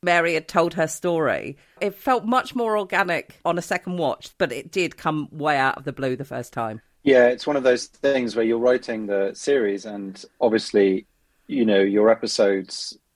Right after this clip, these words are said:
Speaker 2: they have to be coherent. There is a story that runs through the whole series, and inevitably those episodes bleed into each other. So, yeah, there was a kind of feeling of, like,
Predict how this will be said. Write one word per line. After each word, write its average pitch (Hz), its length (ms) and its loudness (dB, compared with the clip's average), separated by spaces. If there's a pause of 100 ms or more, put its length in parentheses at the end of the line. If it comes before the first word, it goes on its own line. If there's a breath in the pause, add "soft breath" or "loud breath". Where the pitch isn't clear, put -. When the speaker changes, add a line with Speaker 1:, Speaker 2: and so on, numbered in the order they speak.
(160)
Speaker 2:
they 110 80 0
have 120 100 2
to - 80 -12
be 110 280 2 (600)
coherent. 127 600 4 (160)
There 110 160 4
is 104 80 2
a 110 60 2
story 123 340 4
that - 100 -2
runs 104 280 -2
through 98 260 0 (120)
the 110 80 -2
whole 117 180 -6
series, - 420 -4 (260)
and 127 140 2
inevitably 131 840 2
those 110 480 0 (260)
episodes 107 460 -2
bleed 110 240 2
into 110 280 -2
each 98 160 -8
other. 95 180 -4
So, - 200 0
yeah, 113 340 6
there 104 120 2
was 110 120 -2
a 110 60 -6
kind 127 220 -6
of 113 100 -6
feeling 110 260 0
of, 101 100 -4
like, 104 260 0